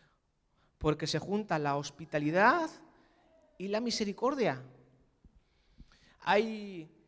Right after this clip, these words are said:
hay un ejemplo en la palabra, está en, en Lucas diez, que es muy gráfico y Jesús nos lo enseña. Y creo que todos en esta mañana podemos aprender un poquito de él. Se encuentra en Lucas capítulo diez.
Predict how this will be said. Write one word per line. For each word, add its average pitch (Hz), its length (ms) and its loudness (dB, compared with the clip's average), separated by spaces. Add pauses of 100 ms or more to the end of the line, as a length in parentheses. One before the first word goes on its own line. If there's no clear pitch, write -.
(180)
hay 185 160 2
un 220 80 2
ejemplo 196 480 2
en 156 80 2
la 143 180 2
palabra, 180 720 2
está 151 360 0
en, 139 500 -8
en 139 140 -12
Lucas 151 360 -6
diez, 180 500 -2
que 147 80 -12
es 147 60 -12
muy 151 160 -2
gráfico 180 380 2
y - 20 -6
Jesús 165 320 -8
nos 156 120 -8
lo 131 80 -10
enseña. 131 440 -6 (480)
Y 160 120 -10
creo 220 180 4
que 220 100 0
todos 254 480 2
en 185 80 -4
esta 185 180 -6
mañana 165 280 -4
podemos 147 260 -8
aprender 143 280 -6
un 131 60 -14
poquito 127 260 -16
de 139 120 -8
él. 147 160 -14 (800)
Se - 140 -10
encuentra 180 320 -2
en 175 40 0
Lucas 175 220 -2
capítulo 147 400 -6
diez. 160 340 -2